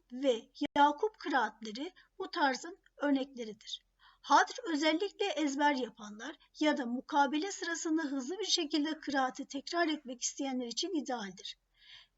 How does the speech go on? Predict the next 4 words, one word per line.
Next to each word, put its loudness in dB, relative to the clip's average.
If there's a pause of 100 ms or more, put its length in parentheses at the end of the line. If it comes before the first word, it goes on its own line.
(160)
Hezreme 4 (320)
yani 4
tahlit. 2 (1800)
Hezleme 6